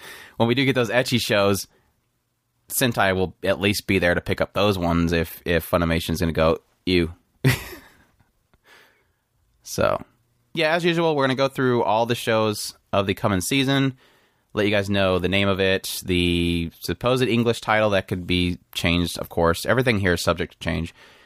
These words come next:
Uh, the studio, uh, what kind of genres you're looking at for it, the source material, and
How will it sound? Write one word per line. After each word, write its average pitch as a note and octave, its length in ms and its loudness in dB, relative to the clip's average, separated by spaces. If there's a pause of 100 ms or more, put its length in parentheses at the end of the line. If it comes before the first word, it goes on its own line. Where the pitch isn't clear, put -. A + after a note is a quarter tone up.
(300)
Uh, D#2+ 260 2
the E2+ 80 -2
studio, F#2 880 0 (180)
uh, E2 280 0
what F2 100 -6
kind G2+ 120 0
of E2+ 100 0
genres F2+ 340 -2
you're G2 80 -2
looking F#2 220 -2
at - 160 -2
for F#2 280 2
it, - 180 -2 (460)
the - 100 -6
source C3+ 360 0
material, B2 720 -2 (140)
and G2 760 0